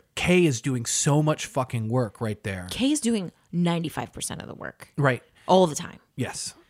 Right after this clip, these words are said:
Speaker 2: So first off, Kay is doing a lot of the work. I would say that Francis, I would argue that Francis isn't the heart of the film. Kay is, but Francis is the warning of
Speaker 1: Mm-hmm.
Speaker 2: where you could go if you don't get on the train.
Speaker 1: Mm-hmm.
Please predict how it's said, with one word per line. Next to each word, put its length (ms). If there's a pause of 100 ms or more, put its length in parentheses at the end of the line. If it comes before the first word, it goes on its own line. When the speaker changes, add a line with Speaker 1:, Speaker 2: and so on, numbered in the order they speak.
(160)
Speaker 2:
So 180
first 300
off, 200
Kay 160
is 80
doing 300
a 80
lot 280
of 60
the 100
work. 340 (340)
I 160
would 160
say 280
that 260 (200)
Francis, 640 (460)
I 120
would 120
argue 300
that 120
Francis 380
isn't 360
the 100
heart 300
of 100
the 80
film. 420 (640)
Kay 300
is, 520 (560)
but 220
Francis 680
is 240
the 100
warning 560 (720)
of 100
Speaker 1:
Mm-hmm. 80
Speaker 2:
where 160
you 160
could 160
go 320
if 180
you 100
don't 280
get 120
on 100
the 60
train. 360 (140)
Speaker 1:
Mm-hmm. 200